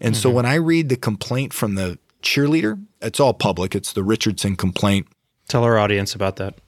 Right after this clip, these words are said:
Speaker 1: Yeah, there's, there, okay, so there are articles from the Chicago Tribune. The complaint is, is publicly available in the federal court system.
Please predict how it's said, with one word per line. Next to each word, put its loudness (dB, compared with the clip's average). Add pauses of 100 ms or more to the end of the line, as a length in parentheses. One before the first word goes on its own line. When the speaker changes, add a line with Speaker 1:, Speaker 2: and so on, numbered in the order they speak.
(140)
Speaker 1:
Yeah, 2
there's, 0
there, -4
okay, 2
so 0
there 0
are 2
articles 2
from -4
the -4
Chicago -2
Tribune. 0 (380)
The -8
complaint 0
is, -2
is -6
publicly 2
available 0
in -4
the -4
federal 0
court 0
system. -4